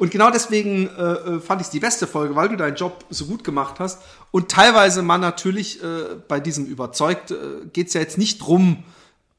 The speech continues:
jemanden bloßzustellen, aber einfach mal, sagen wir mal, nicht durchzuwinken, sondern kritisch nachzufragen.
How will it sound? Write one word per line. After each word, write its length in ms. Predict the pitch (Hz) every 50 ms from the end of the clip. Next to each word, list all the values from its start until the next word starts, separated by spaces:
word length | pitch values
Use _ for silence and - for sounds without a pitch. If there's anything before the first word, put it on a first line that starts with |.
| _ _ _
jemanden 500 | - 165 190 190 185 180 185 185 165 143
bloßzustellen, 840 | 151 170 220 294 277 - - 285 226 - - 226 214 214 214 220
aber 200 | - 165 170 -
einfach 300 | 180 185 180 208 190 180
mal, 420 | 175 170 165 165 170 165 170 - - 156
sagen 260 | 160 180 165 165 170
wir 100 | 170 165
mal, 160 | 165 160 165
nicht 380 | 170 190 185 - - 170 - 214
durchzuwinken, 640 | 220 202 214 - - 180 165 175 170 175 165 175
sondern 280 | 160 170 165 160 156 151
kritisch 300 | - - 185 185 175 -
nachzufragen. 640 | 180 175 175 - - - - - - 151 165 160